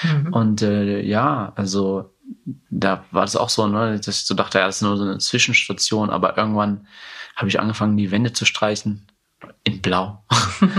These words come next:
Speaker 2: Also eine Wand in jedem Raum und das ist mega schön und dann, ja, und, und, und jetzt wird's immer, immer, ähm, heimeliger.
Speaker 1: <laughs>
Speaker 2: Kann man das so sagen?
Speaker 1: Heimelig, heim-,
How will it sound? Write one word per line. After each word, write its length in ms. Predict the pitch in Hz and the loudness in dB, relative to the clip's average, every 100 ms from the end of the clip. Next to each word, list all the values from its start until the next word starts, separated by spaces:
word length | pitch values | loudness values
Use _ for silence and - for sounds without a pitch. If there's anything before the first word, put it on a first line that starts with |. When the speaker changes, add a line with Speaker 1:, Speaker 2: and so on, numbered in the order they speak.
| 180 - | -2 -2
Speaker 2:
Also 260 | - 101 95 | -2 0 0
eine 300 | 92 104 104 | 0 0 0
Wand 300 | 101 104 - | -2 -4 -4
in 80 | 98 | 0
jedem 200 | 98 98 | 0 0
Raum 340 | 98 110 113 | 0 0 -2
und 80 | 104 | -4
das 180 | 95 107 | -4 -4
ist 180 | - - - - - | -6 -4 -4 -4 -2
mega 240 | 107 107 | 2 2
schön 320 | 98 127 123 110 | 2 2 2 0
und 200 | 101 - | 0 0
dann, 360 | 104 104 101 - - - - | 0 0 -2 -8 -18 -14 0
ja, 220 | 127 110 | 2 2
und, 160 | 101 | 0
und, 200 | - 107 | -2 -2
und 360 | - - 107 101 | -2 -2 -2 -2
jetzt 400 | 104 - - - - | -2 0 -2 -4 -6
wird's 380 | 110 104 107 - | -4 -2 -2 -2
immer, 400 | - 110 110 110 110 | 0 2 2 0 0
immer, 500 | 107 104 107 107 - - - _ _ _ _ - | 0 2 0 -2 -6 -14 -20 _ _ _ _ -2
ähm, 560 | 101 98 101 98 104 - _ _ _ _ _ _ - | 0 2 0 0 -4 -12 _ _ _ _ _ _ -8
heimeliger. 760 | - 117 120 98 - 107 147 - - | 0 2 2 0 0 0 -2 -8 -2
Speaker 1:
<laughs> 60 | |
Speaker 2:
Kann 400 | 180 156 113 117 - | 0 2 0 -2 -2
man 80 | 110 | 0
das 100 | 113 | 0
so 80 | |
sagen? 300 | 107 110 117 | 0 0 0
Speaker 1:
Heimelig, 500 | 147 156 143 139 - | 0 0 -2 -4 -6
heim-, 80 | 151 | -2